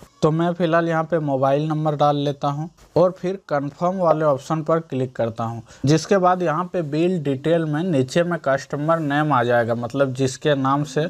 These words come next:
आपका फाइनेंस हुआ है, जिसके नाम से लोन है, उसका नाम आप यहाँ पे देख सकते हैं और फिर इसे आप कन्फर्म कर लें कि यही नाम है। उसके बाद आपको इंटर अमाउंट वाले ऑप्शन में जितने अमाउंट आपका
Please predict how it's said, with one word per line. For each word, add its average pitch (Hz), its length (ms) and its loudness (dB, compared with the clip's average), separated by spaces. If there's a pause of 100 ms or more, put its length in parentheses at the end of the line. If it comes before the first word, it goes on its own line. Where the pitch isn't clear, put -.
(160)
आपका 127 340 2
फाइनेंस 143 680 -4
हुआ 139 220 2
है, 139 180 0
जिसके 135 340 -2
नाम 131 260 0
से 139 180 -2
लोन 131 360 2
है, 139 160 -6 (160)
उसका 143 360 2
नाम 156 300 -2
आप 147 180 -2
यहाँ 139 320 -2
पे 151 120 0
देख 127 280 2
सकते 131 320 -2
हैं 147 180 -2 (340)
और 151 260 2
फिर 170 240 -10 (360)
इसे 151 240 0
आप 151 240 2
कन्फर्म 143 440 -4
कर 151 180 0
लें 151 180 -6
कि 151 100 -4
यही 139 280 2
नाम 143 280 2
है। 143 200 -4 (320)
उसके 139 280 0
बाद 151 240 2 (360)
आपको 131 320 0
इंटर 143 400 2
अमाउंट 151 460 2
वाले 151 240 4
ऑप्शन 147 360 2
में 160 200 -2
जितने 135 440 -2
अमाउंट 143 500 2
आपका 139 360 -2